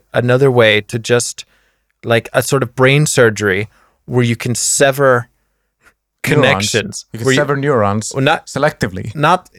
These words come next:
Speaker 1: neurons per se, but you can take, like, you can basically take a U S B stick and plug it into someone's forehead, and then you can get, like, a re-, like, you know when people analyze cars, when you take them to the shop and they get, like, a little reading, right?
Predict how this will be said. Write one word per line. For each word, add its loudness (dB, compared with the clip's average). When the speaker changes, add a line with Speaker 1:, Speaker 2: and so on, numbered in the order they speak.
Speaker 1:
neurons 2
per -10
se, 2
but -6
you -2
can -6
take, 0
like, 0
you -4
can -2
basically -2
take 0
a 0
U -2
S 0
B -4
stick -2
and -10
plug 2
it -2
into -6
someone's -4
forehead, 0
and 0
then 0
you -2
can -2
get, 2
like, 0
a 2
re-, -4
like, 0
you -4
know 2
when 0
people -2
analyze 2
cars, 2
when -6
you -6
take -4
them -8
to -8
the -4
shop 0
and -4
they -4
get, -4
like, -2
a -2
little 0
reading, -2
right? -2